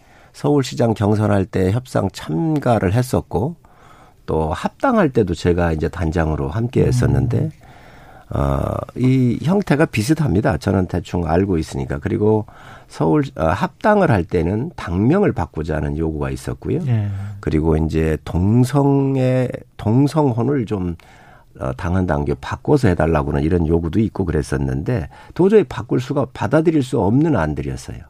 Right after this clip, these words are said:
Speaker 1: 그렇기 때문에 그 당시 이제 깨졌는데, 이번 같은 경우도, 어, 지지율이 뭐, 참, 뭐, 어떤 때는 오륙 프로에서 또 사십, 사십 퍼센트 이상 나는 후보들끼리 이런 것들이 과연 이게 가능할까? 그리고,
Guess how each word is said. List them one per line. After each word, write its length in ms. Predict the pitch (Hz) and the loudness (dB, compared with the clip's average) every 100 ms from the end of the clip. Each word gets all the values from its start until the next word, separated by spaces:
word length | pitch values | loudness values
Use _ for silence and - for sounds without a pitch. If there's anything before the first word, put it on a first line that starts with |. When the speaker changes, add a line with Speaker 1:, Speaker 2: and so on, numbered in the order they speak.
| - - - - - - _ | -20 -20 -20 -20 -20 -20 _
Speaker 1:
그렇기 280 | - 113 107 | 0 2 2
때문에 400 | - 90 95 113 | 2 2 4 2
그 100 | 85 | 2
당시 300 | 87 80 87 | 0 0 -2
이제 100 | 87 | -2
깨졌는데, 540 | - 135 131 95 82 | -2 0 2 2 2
이번 280 | 82 135 185 | 2 4 4
같은 300 | 151 101 98 | 0 0 0
경우도, 480 | 90 82 110 127 73 - - - - - - | 0 0 0 -2 -4 -12 -20 -20 -20 -20 -8
어, 240 | - - 127 | -4 -2 -4
지지율이 1040 | - 95 135 196 170 90 85 117 98 73 - - - - | -4 -2 2 2 2 4 4 4 2 -2 -10 -20 -20 -8
뭐, 480 | 78 80 71 71 62 - - - | -2 0 0 -4 -8 -12 -18 -12
참, 400 | - 82 73 67 - | -6 -4 -4 -6 -10
뭐, 200 | 65 73 | -6 -2
어떤 260 | 78 - 104 | 0 2 2
때는 200 | - 90 | 2 4
오륙 320 | 82 98 - | 4 4 2
프로에서 720 | - 87 78 71 - 69 107 135 | 0 2 2 0 -2 -2 -2 -4
또 100 | 80 | -6
사십, 500 | 76 104 107 - 87 - 80 - - | -4 -2 -2 -2 -6 -4 -6 -6 -4
사십 340 | 98 95 - | 0 0 0
퍼센트 400 | 85 90 80 - | -2 -2 -2 0
이상 300 | 82 104 117 | 2 4 4
나는 180 | 110 80 | 4 4
후보들끼리 920 | 104 123 104 78 - 95 71 76 131 - - - - - - - | 2 2 2 0 -2 -2 0 0 -2 -6 -18 -20 -18 -18 -20 -10
이런 340 | - 107 147 160 | -2 2 2 2
것들이 400 | 143 - 123 123 | 0 -2 -2 0
과연 420 | 90 85 98 98 | 2 2 2 2
이게 140 | 82 | 0
가능할까? 800 | - 87 85 87 127 143 156 98 | -4 -2 0 0 -2 -2 -2 -2
그리고, 560 | - 95 107 123 131 | -2 -2 0 2 2